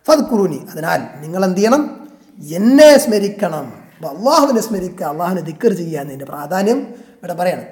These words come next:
എങ്കിൽ അള്ളാഹു നമ്മെ സ്മരിക്കും, അല്ലെങ്കിൽ അള്ളാഹു നമ്മെ മറക്കും. കാരണം അള്ളാഹുവിന് മറവുണ്ട് എന്നുള്ളതല്ല, അള്ളാഹു നമ്മെ പരിഗണിക്കുകയില്ല. പരലോകത്ത് നമ്മെ പരിഗണിക്കണമെങ്കിൽ നമ്മൾ എന്ത് ചെയ്യണം? അള്ളാഹുവിന് ദിക്ർ ചെയ്യണം. ഈ ലോകത്ത് അള്ളാഹു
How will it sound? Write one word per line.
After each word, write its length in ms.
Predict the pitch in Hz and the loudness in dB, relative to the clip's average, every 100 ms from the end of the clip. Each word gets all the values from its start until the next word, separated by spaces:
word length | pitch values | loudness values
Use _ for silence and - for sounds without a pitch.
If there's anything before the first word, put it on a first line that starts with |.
| - - | -20 -20
എങ്കിൽ 300 | 143 214 214 | -8 -4 -2
അള്ളാഹു 380 | 156 170 202 165 | -2 0 0 -2
നമ്മെ 180 | 160 151 | -6 -10
സ്മരിക്കും, 440 | - 123 113 - | -12 -14 -16 -16
അല്ലെങ്കിൽ 240 | 151 220 254 | -6 2 4
അള്ളാഹു 300 | 214 226 214 | 6 6 6
നമ്മെ 220 | 208 190 | 2 0
മറക്കും. 420 | 175 147 - - | -2 -6 -10 -14
കാരണം 140 | 175 180 | -6 -2
അള്ളാഹുവിന് 320 | 196 214 220 | 2 2 2
മറവുണ്ട് 340 | 190 226 226 | 0 2 2
എന്നുള്ളതല്ല, 440 | 208 185 147 127 147 233 - - - - | 0 0 -2 -4 -4 -4 -8 -20 -20 -20
അള്ളാഹു 300 | 135 156 160 | -10 -8 -8
നമ്മെ 160 | 151 143 | -8 -10
പരിഗണിക്കുകയില്ല. 1080 | 151 143 139 135 131 127 113 110 - - - - 131 | -8 -8 -8 -10 -10 -12 -12 -12 -14 -16 -20 -16 -14
പരലോകത്ത് 500 | 120 143 185 185 202 | -10 -6 -4 -4 -4
നമ്മെ 240 | 185 208 | -4 -2
പരിഗണിക്കണമെങ്കിൽ 760 | 190 185 202 202 214 220 269 - - - | -2 -2 -2 -2 0 0 -4 -8 -14 -20
നമ്മൾ 160 | - 185 | -12 -8
എന്ത് 140 | 175 | -6
ചെയ്യണം? 280 | 156 139 123 - _ _ _ | -6 -10 -14 -20 _ _ _
അള്ളാഹുവിന് 800 | - 156 202 214 240 466 - - - - 156 | -8 0 4 6 4 4 -2 -12 -20 -20 -14
ദിക്ർ 340 | 196 202 240 240 | -12 -4 0 0
ചെയ്യണം. 320 | 208 196 156 - | 2 -2 -2 -6
ഈ 120 | 185 | -4
ലോകത്ത് 400 | 185 185 185 214 | 0 0 2 2
അള്ളാഹു 500 | 190 196 202 254 | 4 4 4 0